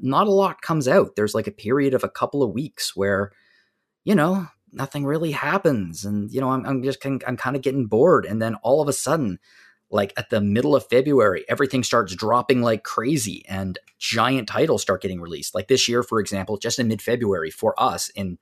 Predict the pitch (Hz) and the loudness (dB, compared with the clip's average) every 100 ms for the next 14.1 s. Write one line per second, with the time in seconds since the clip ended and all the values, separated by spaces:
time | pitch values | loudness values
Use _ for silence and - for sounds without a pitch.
0 | - 95 95 92 107 117 90 85 - - | -4 -2 -2 0 0 0 -4 -8 -14 -20
1 | - - 104 101 101 - - 131 123 123 | -20 -4 -2 0 -2 -2 0 4 6 4
2 | 120 104 117 107 98 101 123 123 127 - | 2 0 0 0 2 4 4 4 2 0
3 | 95 - 90 - 98 92 92 - 127 127 | -6 -6 -8 -2 -2 -2 -4 -4 -2 -2
4 | 95 95 95 98 101 98 95 - 101 107 | -4 -6 -6 -2 -2 -2 -4 -4 -4 -4
5 | - - - 90 - 101 101 - 101 92 | -8 -12 -10 -8 -6 -2 -4 -2 -4 -2
6 | 98 110 - _ _ _ - 98 95 95 | -2 -2 -4 _ _ _ -4 0 0 0
7 | 95 - _ _ _ - - 156 180 226 | -4 -10 _ _ _ -14 -4 4 6 4
8 | 233 180 196 233 220 196 180 196 170 147 | 2 0 0 0 2 0 2 4 4 4
9 | 147 143 117 104 - 117 107 113 120 - | 4 4 4 2 0 0 0 -2 -4 -6
10 | - 135 165 160 113 - 135 131 104 87 | -2 -2 0 0 -2 -2 2 4 2 -2
11 | - - 113 101 104 117 - - _ - | -4 -4 -2 -2 2 2 0 -8 _ -4
12 | 117 107 104 _ - 92 90 87 107 104 | 2 2 0 _ -4 -2 -2 -4 -4 -2
13 | 107 123 123 123 104 107 180 123 85 76 | 0 0 0 -4 -2 -2 0 0 0 -2
14 | - | -6